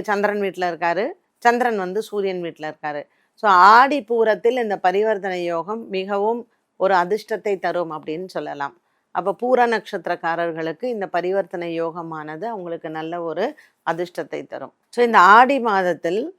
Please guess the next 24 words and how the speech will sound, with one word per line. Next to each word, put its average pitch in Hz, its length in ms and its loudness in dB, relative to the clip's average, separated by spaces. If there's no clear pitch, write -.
மக 208 280 4
நட்சத்திரத்துல 220 760 0
இருந்தாலும் 220 500 0
விசேஷம், 160 460 -8
பூர 240 300 4
நட்சத்திரத்துல 196 760 -4
இருந்தாலும் 196 440 -2
விசேஷம், 156 440 -12
உத்திர 208 180 -8
நட்சத்திரத்துல 175 720 -10
இருந்தாலும் 170 400 -10
விசேஷம். 147 400 -12
So 190 60 -2
ஆடி 240 200 6
மாதத்தில் 190 520 -2
வரக்கூடிய 165 460 -6
இந்த 180 200 -8
பரிவர்த்தனை 180 580 -6
யோகம் 170 420 -8
வந்து 156 240 -6
ரொம்ப 170 180 -4
விசேஷமான 175 760 -6
ஒன்று. 156 260 -4
So 175 60 -6